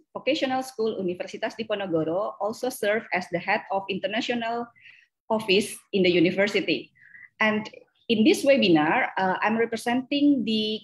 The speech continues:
Council of Rectors of Indonesian State Universities, or M R P T N I,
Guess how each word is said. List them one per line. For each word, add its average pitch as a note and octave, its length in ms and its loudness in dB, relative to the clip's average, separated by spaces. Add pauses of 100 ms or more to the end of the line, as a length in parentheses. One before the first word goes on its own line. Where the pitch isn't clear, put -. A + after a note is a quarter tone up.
Council D4 400 2
of C4+ 160 -4
Rectors A#3+ 640 -2
of A3+ 160 -4
Indonesian A#3 560 -2
State A3 480 -4
Universities, F#3+ 880 -2
or F3 400 -2
M E3+ 220 -2
R - 260 -4
P F3 140 -6
T - 160 -4
N F#3+ 160 -4
I, D#3+ 120 -4